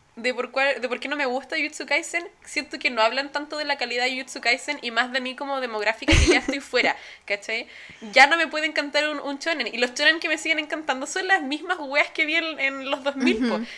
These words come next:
Speaker 1: Entonces ya no, yo ya no entro en los nuevos shonen.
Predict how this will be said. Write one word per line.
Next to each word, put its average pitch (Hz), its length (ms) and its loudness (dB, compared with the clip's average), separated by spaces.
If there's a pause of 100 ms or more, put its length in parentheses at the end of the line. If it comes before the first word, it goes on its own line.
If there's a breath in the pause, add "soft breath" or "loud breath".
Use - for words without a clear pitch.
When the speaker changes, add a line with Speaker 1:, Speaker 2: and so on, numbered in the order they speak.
(100)
Speaker 1:
Entonces 269 440 -6
ya 277 120 6
no, 302 160 2
yo 262 140 0
ya 277 100 6
no 285 160 2
entro 254 400 0
en 214 160 0
los 220 120 -4
nuevos 202 300 -2
shonen. 170 300 -8